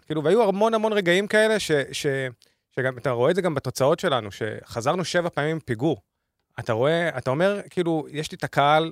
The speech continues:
הכי טוב, יש לי את המומנטום, יש לי את האמונה הזאת", וזה בא לידי ביטוי בהמון רגעים כאלה, במהלך העונה, אם זה הפנדל, אם זה הפאולים, אם ה-, לחזור, כאילו, לחזור, פיגורים, ו-, ו-, ואתה אומר, כאילו, "זה שלי השנה", והיו הרבה רגעים כאלה,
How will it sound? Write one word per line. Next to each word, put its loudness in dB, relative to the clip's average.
הכי -6
טוב, 0
יש -8
לי -6
את -4
המומנטום, -2
יש -10
לי -6
את -8
האמונה -2
הזאת", -2
וזה -4
בא 6
לידי 2
ביטוי -2
בהמון 0
רגעים 0
כאלה, 0
במהלך -4
העונה, -6
אם -10
זה -4
הפנדל, -2
אם -8
זה -2
הפאולים, 0
אם -10
ה-, -8
לחזור, 0
כאילו, -2
לחזור, 4
פיגורים, 0
ו-, -4
ו-, 0
ואתה -2
אומר, 2
כאילו, 0
"זה -4
שלי 0
השנה", 0
והיו 2
הרבה 4
רגעים 4
כאלה, 2